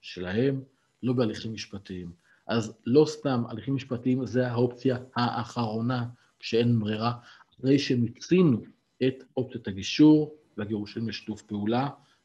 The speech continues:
לבד אם היה אפשר, רק אז פונים להליכים משפטיים. אל תקפצו לה-, להגיש את ה-, פתיחת תיק, צעד ראשון,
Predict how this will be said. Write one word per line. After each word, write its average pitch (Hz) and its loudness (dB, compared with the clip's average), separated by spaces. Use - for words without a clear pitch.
לבד 98 2
אם 92 -8
היה 90 -8
אפשר, 143 -2
רק 135 0
אז 110 -4
פונים 110 -8
להליכים 101 -8
משפטיים. 87 -12
אל 123 -2
תקפצו 104 -8
לה-, 95 -6
להגיש 98 -2
את 104 -4
ה-, 101 -2
פתיחת - -4
תיק, 143 -2
צעד 160 4
ראשון, 135 -2